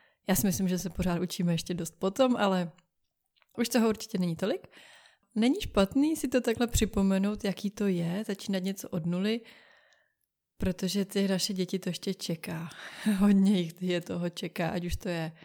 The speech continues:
učení se plavat, učení se na kole, vycházet s novejma lidma, novej kolektiv, první škola, střední škola, vysoká škola, záleží, kam půjdou, ale cokoliv si vymyslí, tak budou tak nějak začínat od nuly.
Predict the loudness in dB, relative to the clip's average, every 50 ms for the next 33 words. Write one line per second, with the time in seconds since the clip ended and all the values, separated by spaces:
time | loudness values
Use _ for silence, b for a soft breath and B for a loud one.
0 | B B B B B B B _ -6 -4 -2 0 0 0 -2 -2 -4 -4 -4 -2
1 | -2 -2 0 0 -2 -4 -6 -8 -12 -20 -20 _ -16 -12 -10 -6 -4 -2 -2 -2
2 | -2 0 0 0 0 -2 -4 -6 -6 -4 -4 -4 -4 -6 B B B B B B
3 | B B B B _ _ -4 -2 -2 -4 -2 -2 -2 0 0 -2 -2 -2 -4 -2
4 | -2 -2 -2 0 -2 0 -2 -2 -2 -2 -4 -4 -4 -4 -4 -4 -4 -4 -4 -4
5 | -4 -4 -4 -6 -12 -16 -12 -8 -6 -4 -2 0 -2 -2 -4 -6 -8 -6 -6 -6
6 | -8 -6 -8 -6 -4 -4 -4 -4 -6 -10 -10 -10 -10 -8 -6 -4 -4 -4 -4 -4
7 | -4 -6 -6 -8 -6 -4 -2 -2 -2 -2 B B B B B B B B B B
8 | B _ _ _ -16 -8 -4 -2 -2 0 0 -2 -4 -2 -2 -2 2 2 2 2
9 | 4 0 -2 -2 -2 -2 -2 -2 -2 -4 b b b b b b b b b _
10 | _ -6 -6 -4 -2 -2 0 0 0 0 0 -2 -6 -10 _ -14 -4 -2 -2 0
11 | 0 -2 -4 -6 -12 _ _ -20 -20 _ _ _ _ -20 _ -20 _ _ _ _
12 | _ _ -6 -2 0 2 2 2 2 0 0 -2 -4 -4 -4 -4 -4 -4 -4 -2
13 | 0 2 2 2 2 0 -2 -2 -2 -2 -2 -2 -2 -4 -4 -4 -4 -4 -4 -4
14 | -2 -4 -4 -2 -2 -2 -2 -2 -2 -2 -4